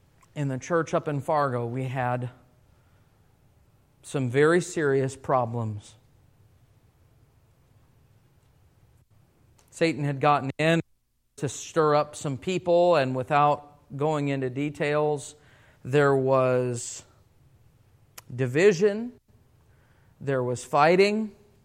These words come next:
there was, there were people that were leaving the church, there were people that were slandering the church, uh, there was just a bad spirit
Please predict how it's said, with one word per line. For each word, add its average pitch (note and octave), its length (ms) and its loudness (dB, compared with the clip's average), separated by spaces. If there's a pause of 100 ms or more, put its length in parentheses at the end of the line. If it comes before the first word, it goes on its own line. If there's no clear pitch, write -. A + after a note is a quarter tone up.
(520)
there C3+ 360 -2
was, B2+ 880 -2
there C#3 180 -2
were B2 100 -2
people F#3+ 380 -2
that D3+ 140 0
were C#3 100 -2
leaving C3+ 360 -2
the A#2+ 60 -8
church, G#3+ 600 -4 (340)
there C#3 180 0
were A#2+ 100 -2
people C#3+ 400 -4
that B2+ 160 0
were B2+ 120 -4
slandering G3 680 0
the G3+ 80 2
church, A3 640 -4 (340)
uh, A#2+ 360 0
there D3 200 4
was C#3 240 0
just D3+ 340 0
a C3 100 -6 (180)
bad B2 240 -2
spirit G#3+ 680 0